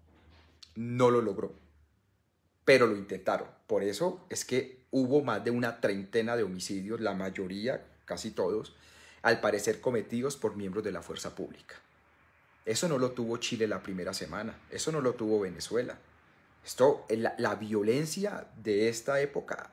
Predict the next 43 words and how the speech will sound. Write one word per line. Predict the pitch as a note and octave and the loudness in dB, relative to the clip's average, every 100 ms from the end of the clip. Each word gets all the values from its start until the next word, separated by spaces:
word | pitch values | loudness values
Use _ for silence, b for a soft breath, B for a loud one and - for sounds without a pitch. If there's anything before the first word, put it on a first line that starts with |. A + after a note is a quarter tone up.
| - | -12
fue | - A2+ | 0 0
brutal | A#2+ C3+ C3+ C3+ C3 | 2 -4 -2 -2 -2
en | F#2+ | -8
Colombia, | F2 D#2+ - - _ - - | -10 -12 -16 -20 _ -20 -8
brutal. | B2 C3 B2+ G#2+ G2 - - _ _ _ b b b b | -2 0 2 0 -2 -8 -20 _ _ _ b b b b
No | A#2+ | -4
hay | A#2+ | 4
que | D3 | 4
olvidar | C#3+ C3+ A2 | 6 6 4
que | - | 4
el | C3+ | 0
presidente | A#2+ A2+ G#2+ G#2+ B2+ | 0 2 0 0 0
Vizcarra | B2+ - B2 G#2+ | 0 -2 -2 0
en | B2 | 0
Perú | A#2+ G2 | -2 -2
se | G#2+ - | -4 -2
cayó | G#2 G#2 - | -2 -2 -4
por | A#2 | -2
dos | G2+ A#2+ | 0 -2
homicidios. | A#2 G#2 G2 D#2+ - - - - | -4 -6 -6 -8 -10 -16 -14 -10
Aquí | A2+ C3 | -4 -4
treinta | B2+ D#3 D#3 D3+ C#3+ | 2 4 4 0 -2
y | |
es | - | 0
como | B2+ | -2
si | A2 G2+ | -2 -2
no | |
hubiera | G#2+ A#2 | 0 0
pasado | G#2+ G2 G2+ | 0 -2 0
nada, | A2+ G#2+ | 0 0
no | G#2+ | 0
han | A2 | -2
cambiado | - B2+ C3 C3 | 0 2 4 4
ni | A#2+ | 2
un | A#2+ | 0
general | C3+ B2 G#2+ G#2 | 0 0 0 0
de | G2 | -2
la | E2 | -4
República. | F2 D2 - - - - - - - - B B B B B B B | -6 -10 -12 -16 -18 -20 -16 -14 -12 -14 B B B B B B B
Segunda | - F3 A#3 B3 | 4 8 8 10
estrategia | B3+ A#3 - F#3 G#3 | 10 10 6 6 10
de | F#3 | 10
Duque, | D#3+ G#3+ - - | 10 8 4 -4